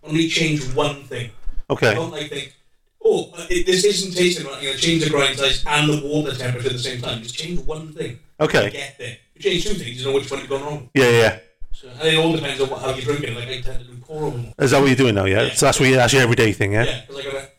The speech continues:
Speaker 1: the thing called a Harrier switch.
Speaker 2: Right.
Speaker 1: Which is a mixture of immersion and parcel brew.
Speaker 2: Okay, right, yeah, yeah.
Speaker 1: So I don't switch it, it just means I can, like, hold the water in the ground for as long as I want.
Speaker 2: Yeah, yeah, yeah.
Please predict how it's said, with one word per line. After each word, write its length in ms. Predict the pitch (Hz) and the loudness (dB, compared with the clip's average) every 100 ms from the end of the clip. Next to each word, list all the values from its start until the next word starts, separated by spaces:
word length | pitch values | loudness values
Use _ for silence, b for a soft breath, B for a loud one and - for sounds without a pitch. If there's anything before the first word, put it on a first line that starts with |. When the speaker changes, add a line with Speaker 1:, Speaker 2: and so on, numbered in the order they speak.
| 139 | -16
Speaker 1:
the 60 | |
thing 200 | 123 160 | -4 0
called 120 | 143 | 0
a 40 | - | 0
Harrier 320 | - 139 131 | 0 0 2
switch. 440 | 123 - 123 - - - - | 0 0 -2 -2 -2 -2 0
Speaker 2:
Right. 320 | 151 107 104 - _ _ _ | 4 4 4 -2 _ _ _
Speaker 1:
Which 160 | - | -20
is 80 | - | -10
a 60 | 139 | -4
mixture 480 | 151 151 - 135 127 | -2 -2 -2 0 0
of 120 | 123 | 0
immersion 680 | 123 139 143 - 117 123 123 _ _ _ | 0 0 0 -2 -10 -16 -18 _ _ _
and 340 | 131 131 127 123 | -2 -2 -2 -6
parcel 380 | 131 131 131 135 - - - - | -2 -2 -2 -6 -14 -20 -8 -2
brew. 280 | 143 160 - _ _ _ B B | 0 -2 -8 _ _ _ B B
Speaker 2:
Okay, 280 | 175 170 139 | 2 4 6
right, 160 | 120 110 | 6 6
yeah, 100 | 104 | 6
yeah. 140 | 98 104 | 4 2
Speaker 1:
So 100 | 160 | -2
I 40 | |
don't 180 | 139 - | -4 -4
switch 260 | - - | -2 0
it, 100 | 135 | -2
it 40 | 135 | -4
just 160 | 123 | -10
means 120 | 135 127 | -8 -2
I 160 | 123 | -2
can, 100 | 123 | -2
like, 140 | 123 123 | -6 -4
hold 260 | 143 143 | -2 -2
the 120 | 139 139 | -2 0
water 240 | 139 - | 0 -2
in 60 | 131 | -10
the 60 | |
ground 280 | 139 127 127 | -4 -2 -2
for 80 | 127 | -2
as 80 | 143 | -2
long 180 | 131 | -4
as 60 | 131 | -2
I 100 | 123 | -2
want. 260 | 120 123 - | 0 -4 0
Speaker 2:
Yeah, 140 | 127 | 4
yeah, 140 | 113 107 | 6 6
yeah. 220 | 104 98 | 6 4